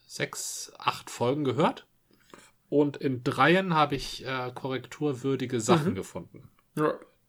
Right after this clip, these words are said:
Speaker 1: Die auch alle von mir stammen.
Speaker 2: Okay.
Speaker 1: <laughs>
Speaker 2: Ähm.
Speaker 1: Du, du bist nämlich sehr gut in nicht, äh, in Zement gegossen statuieren.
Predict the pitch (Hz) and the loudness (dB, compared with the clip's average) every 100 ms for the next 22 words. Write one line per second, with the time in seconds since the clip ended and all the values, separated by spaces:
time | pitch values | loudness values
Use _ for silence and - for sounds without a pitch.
0 | _ _ 139 139 131 147 160 - 143 143 | _ _ 4 6 6 4 2 4 2 4
1 | 131 113 - 85 82 - - - 180 175 | 4 4 0 -2 -4 -12 -20 2 6 8
2 | 185 175 294 180 - 175 - - 151 143 | 10 8 8 2 0 -2 -2 2 4 4
3 | 139 123 - _ - - - - _ - | -2 -6 -12 _ -16 -14 -14 -18 _ -14
4 | - 143 - 151 131 - - - 147 160 | -12 -12 -2 -2 -2 -8 -6 -4 0 0
5 | - 151 135 - 151 151 160 143 - 127 | 0 -4 -2 2 2 2 -4 -6 -6 -6
6 | 123 120 107 123 143 - - - - - | -6 -10 -10 -6 -4 -6 -10 -8 -8 -8
7 | - 117 113 110 107 - 127 120 135 131 | -8 -2 0 0 -2 -4 -2 0 0 0
8 | 147 - 101 117 104 98 98 - - 101 | 0 -2 -2 0 0 -4 -6 -4 -2 -2
9 | 110 110 107 90 | -2 0 0 -2